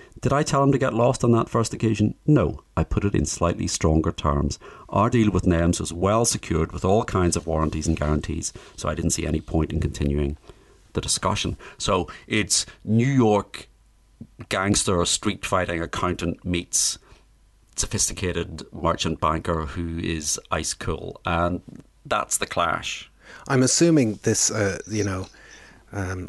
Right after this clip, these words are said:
Speaker 2: I hate to conjure the spectre of somebody like William Rees-Mogg, but anybody who's familiar with, uh, this current U K politician who's an investment banker who sort of really is quite happy to tell people that,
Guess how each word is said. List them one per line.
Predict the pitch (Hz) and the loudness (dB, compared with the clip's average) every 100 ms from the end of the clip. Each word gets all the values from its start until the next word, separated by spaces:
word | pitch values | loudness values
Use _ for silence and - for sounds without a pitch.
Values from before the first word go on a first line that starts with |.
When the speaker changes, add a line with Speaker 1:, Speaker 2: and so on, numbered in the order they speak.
| - | -2
Speaker 2:
I | |
hate | 110 - | -2 -2
to | 98 | -8
conjure | 90 - 110 98 | -6 0 0 0
the | 92 | -4
spectre | - 104 - 98 | 0 0 -2 -4
of | - | 0
somebody | - 104 101 | 0 2 0
like | 95 95 104 98 | 0 -2 -6 -2
William | 104 101 95 | 2 2 2
Rees-Mogg, | 95 98 - 101 98 90 - - | 0 -2 -2 0 0 -2 -4 -2
but | 101 - - | -2 -2 0
anybody | 123 135 - | 2 2 2
who's | 98 107 | 0 0
familiar | - 107 110 107 98 | 2 4 6 4 4
with, | 98 - - - - - - - - - | 0 -4 -12 -20 -20 -20 -20 -20 -12 -2
uh, | 95 92 87 - | 0 0 -2 -4
this | 104 - - - - - - | -4 -2 -6 -10 -20 -20 -8
current | - 104 92 - | -2 0 -2 -2
U | 101 | -2
K | - 98 | 0 -2
politician | - 101 92 - 104 - 98 | 0 -2 -2 0 0 0 0
who's | 92 95 92 | 0 -2 -2
an | 98 | -2
investment | 95 104 - 104 107 | 0 -2 0 -2 0
banker | 107 98 98 | -2 0 -4
who | 95 104 95 - - - - - | -4 -4 -6 -8 -18 -20 -20 -20
sort | - - 101 | -4 0 2
of | 101 - - | 0 -4 -6
really | 104 117 101 95 - - - _ - _ - | 2 2 2 -2 -6 -20 -20 _ -20 _ -12
is | - | -10
quite | - 120 101 | -4 -2 0
happy | 117 110 95 | 0 -2 -4
to | - | -6
tell | - 107 92 - | -6 -4 -4 -8
people | - 95 98 | -8 -6 -6
that, | 90 - - | -6 -8 -12